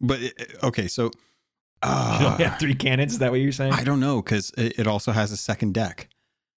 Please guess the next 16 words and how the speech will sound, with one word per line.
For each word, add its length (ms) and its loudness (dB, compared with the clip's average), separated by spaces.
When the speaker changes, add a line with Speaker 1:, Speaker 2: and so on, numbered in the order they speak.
Speaker 1:
and 100 2
the 40 0
second 340 0
deck 220 0
affords 480 -2
more 200 0
time 600 -2
Speaker 2:
Mm. 80 -8
Speaker 1:
and 80 0
is 120 -4
harder 300 0
to 100 -4
sink 460 -4
as 120 -2
a 60 -4
result. 480 -6